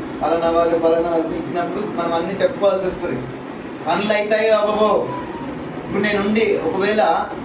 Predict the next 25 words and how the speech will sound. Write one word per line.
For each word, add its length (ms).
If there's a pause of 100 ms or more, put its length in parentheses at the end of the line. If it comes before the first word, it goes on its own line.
(140)
నన్ను 160
వాళ్ళు 200
అంగీకరిస్తారో 720
లేదో, 460 (340)
ఎలా 360
ఉంటుందో 320
లే-, 240 (480)
ఏమో 280
అని 560 (340)
ఎప్పుడైతే 800
ఆ 220
మాట 220
వెళ్తుందో 760 (400)
ఈమె 140
మనసులో 460
ఇవన్నీ 560
ఆలోచనలు 480
ఉండి 160
ఉండవచ్చు, 540 (540)
అవునా 180
కదా? 340 (680)
ఇన్ని 180
రోజులు 180
ఎటు 140
పోయినావు, 380